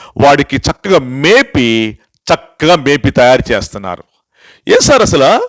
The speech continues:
which way the India is going on? దీనికి ప్రధానులు, ముఖ్యమంత్రులు రియాక్ట్ అవ్వరా? ఇక వాళ్ళ పని వాళ్ళదేనా?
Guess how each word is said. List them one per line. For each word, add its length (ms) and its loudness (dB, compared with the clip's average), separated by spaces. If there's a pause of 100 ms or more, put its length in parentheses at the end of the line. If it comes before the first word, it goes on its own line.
(680)
which 220 -4
way 220 4
the 220 0
India 480 0
is 120 -8
going 260 2
on? 280 -2 (500)
దీనికి 300 0
ప్రధానులు, 840 0 (200)
ముఖ్యమంత్రులు 680 0 (120)
రియాక్ట్ 340 0
అవ్వరా? 380 2 (500)
ఇక 60 0
వాళ్ళ 240 4
పని 180 0
వాళ్ళదేనా? 540 2